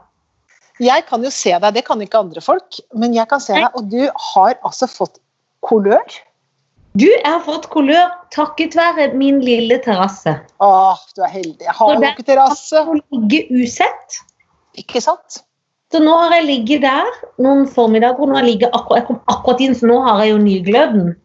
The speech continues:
Speaker 1: Ja, ja, ja, jeg ser det.
Speaker 2: Tatt på sommerkjole, flatt
Speaker 1: Mhm.
Speaker 2: opp på loftet her og hentet inn.
Speaker 1: Ja.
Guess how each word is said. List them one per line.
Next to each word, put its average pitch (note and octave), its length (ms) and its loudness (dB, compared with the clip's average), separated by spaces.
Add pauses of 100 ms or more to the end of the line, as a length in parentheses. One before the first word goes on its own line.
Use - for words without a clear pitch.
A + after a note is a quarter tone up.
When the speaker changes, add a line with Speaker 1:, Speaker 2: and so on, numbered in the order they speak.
(160)
Speaker 1:
Ja, F#3 300 2 (180)
ja, G3 140 4
ja, E3 140 2 (140)
jeg F#3 140 -6
ser D#3+ 240 2
det. F#4+ 140 2 (220)
Speaker 2:
Tatt C#4 280 0
på D4 80 0
sommerkjole, A#3+ 720 2 (600)
flatt B3+ 400 -2
Speaker 1:
Mhm. B3 200 0
Speaker 2:
opp B3+ 200 0 (360)
på A#3+ 80 4 (520)
loftet A#3 340 -2
her G#3+ 160 2
og G#3 80 2
hentet G#3 480 0
inn. A#4+ 100 -4 (360)
Speaker 1:
Ja. F3+ 400 2